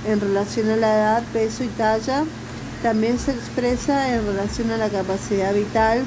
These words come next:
que es el bef uno contra la capacidad vital forzada. El F M F es el flujo medio entre el veinticinco y el setenta y cinco por ciento de la capacidad vital.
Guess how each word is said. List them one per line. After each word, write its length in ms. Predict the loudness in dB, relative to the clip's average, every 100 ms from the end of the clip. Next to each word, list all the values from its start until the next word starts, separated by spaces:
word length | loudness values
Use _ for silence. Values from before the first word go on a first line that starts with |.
| 0
que 160 | 0
es 120 | 0
el 120 | 0 4
bef 300 | 2 2 4
uno 340 | 6 6 4
contra 260 | 2 2 2
la 120 | 2
capacidad 600 | 0 0 -2 0 2 2
vital 300 | 2 0 0
forzada. 640 | -2 -2 2 4 4 0 -4 -12 -10 -10 -10 -10 -6 -2 0 0 -2 -6 -8 -10 -10 -10 -10 -10 -10 -6 0
El 180 | 4
F 380 | 4 4 2 4
M 360 | 4 4 4 2
F 320 | 0 2 2
es 160 | 2 -2
el 100 | -4
flujo 400 | -2 -2 0 0
medio 540 | 2 2 2 2 2
entre 540 | 2 0 0 0 0
el 80 | 0
veinticinco 720 | 0 0 -4 -4 -4 0 -2 0
y 120 | -2
el 60 | -2
setenta 400 | -2 -2 0 0
y 40 |
cinco 340 | 0 0 2
por 160 | 2 0
ciento 400 | 0 0 0 0
de 80 | -2
la 120 | -2
capacidad 640 | -2 -2 -2 -2 0 2 2
vital. 400 | 2 2 4